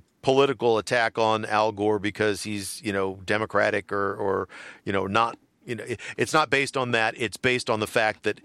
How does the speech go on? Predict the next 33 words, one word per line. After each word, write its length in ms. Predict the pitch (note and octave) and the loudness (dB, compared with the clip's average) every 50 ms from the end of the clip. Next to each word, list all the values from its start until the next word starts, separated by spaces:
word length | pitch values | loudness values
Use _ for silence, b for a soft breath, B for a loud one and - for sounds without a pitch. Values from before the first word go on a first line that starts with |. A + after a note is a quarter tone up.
| B B B | B B B
he 220 | _ - A#2+ A2+ | _ -2 0 0
is, 160 | A2 G#2+ G2+ A2 - | 0 -2 -4 -8 -14
he, 220 | - - - - - | -12 -10 -10 -8 -6
he 240 | - A2 A2 A2 A2+ | -4 -2 0 0 0
does 240 | G#2 A#2 B2+ C3+ A#2+ | 2 2 2 2 2
not 200 | C3+ C3 B2 A#2 | 2 0 0 0
now 260 | A#2 A#2 A#2 A2+ A2+ | 0 0 0 0 0
and 80 | A2 G#2+ | 0 0
never 220 | G#2+ A2 G#2 G#2 | 0 0 2 2
has 300 | G2+ G#2+ G#2 G#2 G#2 - | 2 2 2 2 0 0
had 300 | - A2 G#2 G2+ G2+ F#2+ | 0 2 2 2 2 0
any 460 | - - G#2+ G2+ G#2 G#2+ G2+ G2 F2+ B B B B B B B | -2 -4 -4 -2 -2 -2 -2 -4 -6 B B B B B B B
experience 680 | A2+ G2 - - - B2 A#2+ A2+ G#2+ G#2 G#2 G#2 - - | -8 -8 -8 -6 -2 0 0 2 2 0 -2 -4 -6 -8
in 180 | - A#2+ G#2 | -6 -6 -6
the 80 | G2+ F#2 | -6 -4
technology 720 | - A2 G2+ - G2+ G2+ G#2 G#2 G2+ G2 F2+ - - F2+ | -4 -4 -4 -2 0 0 0 0 0 -2 -6 -8 -8 -10
field, 480 | - - - F#2+ E2+ E2 E2 E2+ E2 - B B B B B B B - - - | -10 -8 -8 -6 -4 -4 -6 -6 -8 -12 B B B B B B B -14 -6 -2
and, 680 | A#2+ G#2+ G#2 G2+ G2+ G2+ G2 G2 G2 G2 F#2+ F#2+ F#2+ - - - - | -2 0 0 0 0 0 0 0 -2 -4 -4 -8 -10 -12 -12 -4 -2
uh, 260 | G2+ F#2 F2+ F2 - - | 0 0 0 0 -2 -4
and 160 | A#2 G2+ G2 | -4 -2 -2
they 80 | G2+ G2 | -2 -2
feel 400 | - - G#2+ G#2+ G#2+ G2+ G2+ F#2+ | -2 -2 -2 0 0 0 0 0
that 260 | E2+ G2 G2 G2 - | 0 0 0 0 0
his, 480 | F#2+ G2+ G2 G2 G2 F#2+ F2+ E2 - G2 | -2 -2 0 0 0 -2 -6 -6 -2 0
um, 380 | G2 F2+ F2+ F2 E2+ F2 E2+ - _ B B B B B B B B B B B B B B B B | 0 2 0 0 -2 -6 -12 -16 _ B B B B B B B B B B B B B B B B
his 240 | - A#2 A2 G2 G2+ | -2 0 0 0 0
work, 360 | G#2+ A#2+ B2 B2+ B2+ - - - - - | 2 4 4 4 4 2 -2 -8 -12 -10
he, 140 | G2+ G#2 | -8 -6
you 100 | C#3 B2 | -4 -2
know, 80 | G#2+ G#2 | -2 -2
he's 160 | G2+ G#2 G#2 | -2 -2 -2
done 220 | G2 A2+ G#2+ G#2 G#2 | 0 0 0 0 -2
a, 280 | - G#2 G#2 G2+ F#2+ | -4 -2 -2 -2 -2